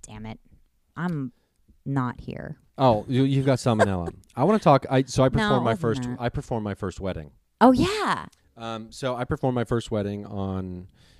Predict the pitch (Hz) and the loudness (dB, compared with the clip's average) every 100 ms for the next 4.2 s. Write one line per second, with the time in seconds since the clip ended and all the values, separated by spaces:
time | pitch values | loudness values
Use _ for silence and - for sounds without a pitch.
0 | _ - - 107 101 - 85 82 87 - | _ -12 -4 -2 -2 -6 -8 -6 -10 -8
1 | 101 85 85 82 _ _ _ _ - 113 | -6 -4 -6 -10 _ _ _ _ -12 -8
2 | 110 123 151 120 101 95 98 95 85 90 | -4 -2 0 0 -2 -4 -8 -10 -10 -8
3 | 82 - - _ 110 98 87 82 80 82 | -10 -12 -20 _ -6 -6 -6 -10 -10 -8
4 | 113 113 | -8 -8